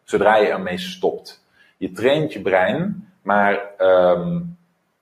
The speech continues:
maar je moet je voorstellen dat alle signalen van buitenaf altijd aanwezig zijn. Dus laat ik het zo zeggen, je smartphone is altijd in je leven en is er altijd om te proberen jouw brein weer te trainen andersom.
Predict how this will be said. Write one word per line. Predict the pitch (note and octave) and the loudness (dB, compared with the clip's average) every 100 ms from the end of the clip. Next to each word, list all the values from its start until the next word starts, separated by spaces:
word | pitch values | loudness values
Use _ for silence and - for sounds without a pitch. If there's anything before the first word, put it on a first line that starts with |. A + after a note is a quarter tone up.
| _ _ _ | _ _ _
maar | _ F#2+ G2 G2+ G2+ | _ -6 -2 -2 -2
je | G2+ | -4
moet | G#2+ - | -6 -8
je | F2+ | -14
voorstellen | - C3+ D3+ D#3+ D#3+ | 0 0 2 2 2
dat | C3+ - - | 2 0 0
alle | C#3+ D#3 B2+ | 2 4 4
signalen | - C#3 C3 C#3 C#3+ C3 | 0 -6 -4 0 0 0
van | B2 | -2
buitenaf | G#2 A#2 A#2 A2+ B2 F3 - - | 2 2 2 0 -2 -2 -6 0
altijd | C#3+ C#3 C3+ B2+ | 2 4 4 4
aanwezig | A#2+ A#2+ A#2+ | 0 0 0
zijn. | - F2+ | -2 -8
Dus | F2 | -2
laat | G#2+ | -2
ik | A2 | -2
het | - | -6
zo | A#2+ | -6
zeggen, | B2 G#2+ | -4 -4
je | G#2 | -4
smartphone | - C#3 D3 C3+ - F#2+ A2+ D#3 - - - | -4 0 2 2 2 2 2 -4 -10 -18 -4
is | B2+ - | -2 2
altijd | C3 C3+ B2 A#2+ | 2 6 4 2
in | A2+ | -4
je | A2 | -4
leven | B2 G#2 - - | -2 -2 -4 -10
en | G2+ | -10
is | A2 C#3 C3 | -6 -6 -4
er | A#2 | -4
altijd | C3 D#3 - C3+ C#3 - - - _ | 2 4 4 4 2 0 -10 -20 _
om | C3 | -10
te | B2+ - | -8 -4
proberen | B2+ B2+ D3 D#3 C3+ | -2 2 2 2 2
jouw | B2+ A#2+ | 2 2
brein | G2+ G2+ G#2+ A2 | 2 2 2 0
weer | F#2+ G2 - | -4 -4 -6
te | - _ | -16 _
trainen | - F#2+ F2+ F#2 A#2 - | -4 -2 -2 -4 -8 -4
andersom. | G2+ G2 A2 D3+ E2+ | -4 -2 0 0 0